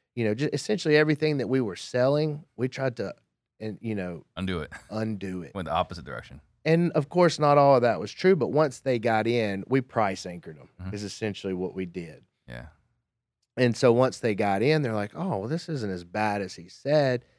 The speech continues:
Speaker 1: And then the expectations weren't this pie in the sky, almost undeliverable.
Speaker 2: So we went from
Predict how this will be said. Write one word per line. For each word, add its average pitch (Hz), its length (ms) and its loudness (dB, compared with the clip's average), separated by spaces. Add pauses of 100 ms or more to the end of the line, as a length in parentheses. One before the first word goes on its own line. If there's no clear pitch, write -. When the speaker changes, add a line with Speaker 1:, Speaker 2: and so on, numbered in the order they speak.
(260)
Speaker 1:
And 143 120 0
then 147 140 4
the 143 80 4
expectations 127 1120 -2
weren't 110 320 -2
this 107 160 -6
pie 117 400 -4
in 107 80 -6
the 101 80 -8
sky, 101 580 -6 (220)
almost 120 480 -2
undeliverable. 92 880 -8
Speaker 2:
So 95 80 -6
we 95 80 -4
went 101 180 -2
from 90 460 -4